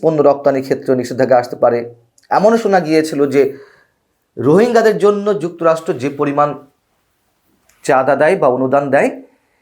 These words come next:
সেটি বন্ধ করে দিতে পারে, এবং সেটি বন্ধ করা হলেও কম চাপের মুখে পড়তো না আওয়ামী লীগ সরকার।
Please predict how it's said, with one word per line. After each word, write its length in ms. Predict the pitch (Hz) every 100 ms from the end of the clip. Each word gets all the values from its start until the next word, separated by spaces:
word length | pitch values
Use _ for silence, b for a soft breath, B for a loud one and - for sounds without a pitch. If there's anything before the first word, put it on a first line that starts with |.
| b
সেটি 480 | - - - 170 165 156 - 104 90 90
বন্ধ 280 | 135 151 131 147
করে 200 | 131 104
দিতে 200 | 95 98
পারে, 260 | - 87 85 - _ _ _ _ _ -
এবং 160 | 147 165
সেটি 260 | 165 - 196
বন্ধ 260 | 151 156 170
করা 240 | 175 175
হলেও 340 | 160 170 196 190 202 226 B _
কম 240 | - 190 202
চাপের 280 | 196 - 147
মুখে 160 | 139
পড়তো 260 | 127 123 120
না 100 | 107
আওয়ামী 240 | 101 101
লীগ 120 | 98 95
সরকার। 400 | 101 87 92